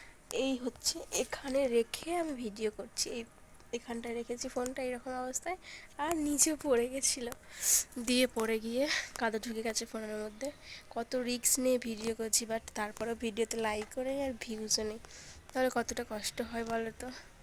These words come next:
এই গরমে সবাই দুপুরে ঘুমোচ্ছে, আর আমি দুপুরে এই গরমে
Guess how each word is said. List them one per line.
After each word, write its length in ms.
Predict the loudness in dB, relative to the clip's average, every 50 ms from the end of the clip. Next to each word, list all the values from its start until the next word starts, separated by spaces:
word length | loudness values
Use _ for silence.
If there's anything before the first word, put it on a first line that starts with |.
| -6 -2 -2
এই 80 | -2 -2 -2 -2
গরমে 520 | -2 -2 -2 -4 -4 -4 -2 -2 0 0 0 0 -2 -6 -14 -16 -14 -14 -14 -14 -16 -16 -16 -18 -18 -20 -18 -18 -18 -18 -20 -20 -20 -6 -2 2
সবাই 220 | 4 6 6 6 6
দুপুরে 260 | 4 2 4 4 4 4 4 4
ঘুমোচ্ছে, 500 | 4 6 6 6 6 8 8 8 8 8 6 4
আর 80 | 2 2
আমি 80 | 2 2 0 -2
দুপুরে 260 | -4 -2 2 4 6 6
এই 60 | 6 4 2 -2
গরমে 300 | -2 -2 -2 -2 -2